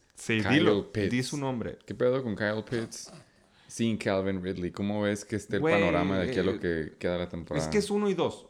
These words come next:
Speaker 1: Ridley es el uno, Pitts es el dos. Pero, pues, ya trae, güey, ¿viste la cobertura cómo la estaban dando?
Speaker 2: Sí,
Speaker 1: Ya
Speaker 2: ya,
Speaker 1: es
Speaker 2: ya
Speaker 1: todo
Speaker 2: nada más
Speaker 1: sobre
Speaker 2: queda
Speaker 1: él,
Speaker 2: Kyle
Speaker 1: güey.
Speaker 2: Pitts. Ya llegamos a un punto en el que Zacchaeus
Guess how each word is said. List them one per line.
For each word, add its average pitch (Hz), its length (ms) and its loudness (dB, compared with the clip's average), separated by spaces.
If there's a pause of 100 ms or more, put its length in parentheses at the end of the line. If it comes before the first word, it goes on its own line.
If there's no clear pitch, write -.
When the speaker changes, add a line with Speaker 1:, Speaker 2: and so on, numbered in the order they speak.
(160)
Speaker 1:
Ridley 160 500 -2
es 160 260 -2
el 139 120 0
uno, 180 420 -4 (160)
Pitts 135 240 -4
es 135 140 -6
el 127 100 -4
dos. 113 240 -2 (160)
Pero, 160 320 0 (320)
pues, 123 140 -14
ya 147 160 2
trae, 185 320 -2
güey, 165 200 -2
¿viste 175 300 -4
la 202 140 -2
cobertura 131 440 -4
cómo 185 200 -6
la 165 80 -6
estaban 175 260 -6
dando? 202 240 -6 (100)
Speaker 2:
Sí, - 60 -2
Speaker 1:
Ya 151 140 4
Speaker 2:
ya, 214 60 4
Speaker 1:
es 190 80 -2
Speaker 2:
ya 90 100 4
Speaker 1:
todo 95 80 4
Speaker 2:
nada 113 120 2
más 113 160 2
Speaker 1:
sobre 104 140 2
Speaker 2:
queda 113 120 6
Speaker 1:
él, 117 40 2
Speaker 2:
Kyle 117 200 2
Speaker 1:
güey. 120 100 -2
Speaker 2:
Pitts. 160 320 -4
Ya 87 180 2
llegamos 120 360 4
a - 20 -2
un 117 100 0
punto 123 240 -2
en 123 120 -2
el 113 100 -6
que 107 160 0
Zacchaeus - 800 0